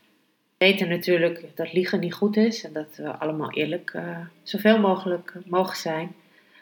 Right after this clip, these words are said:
Maar wat houdt eerlijkheid nou precies in? En ben je ook eerlijk naar jezelf toe?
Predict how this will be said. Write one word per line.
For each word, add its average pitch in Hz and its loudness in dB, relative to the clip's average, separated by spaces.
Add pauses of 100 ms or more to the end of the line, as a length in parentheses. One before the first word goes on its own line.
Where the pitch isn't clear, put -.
(140)
Maar 226 2 (160)
wat 208 0
houdt 311 -2
eerlijkheid 262 0
nou 185 -6
precies - -8
in? 220 -4 (920)
En 185 0 (1400)
ben 214 8
je 214 6
ook 190 -4
eerlijk 180 0
naar 170 -4
jezelf 311 -4
toe? 143 -8